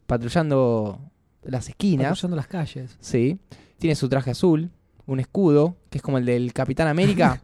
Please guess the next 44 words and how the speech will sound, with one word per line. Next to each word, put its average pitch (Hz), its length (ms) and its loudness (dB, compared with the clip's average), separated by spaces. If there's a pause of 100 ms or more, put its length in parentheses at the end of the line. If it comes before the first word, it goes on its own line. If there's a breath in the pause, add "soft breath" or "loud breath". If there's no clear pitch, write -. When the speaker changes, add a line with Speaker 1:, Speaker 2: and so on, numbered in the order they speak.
Speaker 2:
<laughs> - 100 -20
Speaker 1:
pero 139 220 6
con 131 140 0
los 131 100 0
colores 147 400 2
argentinos, 139 640 0
como 131 120 -4
una 170 80 2
Speaker 2:
Sí. 160 60 2
Speaker 1:
escarapela 131 520 2
gigante, 139 640 -2 (400 soft breath)
eh, 107 240 0
de 143 80 2
un 190 60 0
material 165 380 2
un 151 80 0
poco 165 220 6
dudoso. 170 640 6 (160)
No 135 200 -2
creo 156 160 4
que 127 80 2
sea 139 240 2
como 131 140 4
el 117 80 0
del 185 100 4
Capitán 147 300 0
América. 170 440 2
Speaker 2:
¿Po-, - 80 -14
po-, - 100 -20
¿podemos 277 260 4
buscar 220 220 2
una, 180 160 2
una 175 220 0
foto 170 460 0
en, 160 320 -6
en 170 140 -4
vivo? 233 200 4
¿Podemos 226 220 2
buscar 196 200 2
una 180 100 4
foto 185 220 -2
del 170 60 0
Capitán 156 320 -4
Mengano? 175 560 -6